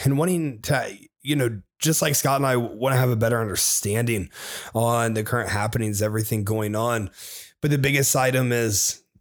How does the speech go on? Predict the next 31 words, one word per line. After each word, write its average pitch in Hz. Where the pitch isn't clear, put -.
there's 123
a 117
bunch 131
of -
people 113
who 113
are 107
allowing 104
the 101
vibe 101
of 101
this 101
podcast 101
and 98
the 95
culture 120
surrounding 110
this 110
podcast 104
to -
change 135
and -
influence 123
their -
lives. 104
Thank 180
you 87
for -
that. -
Thank 123
you. 69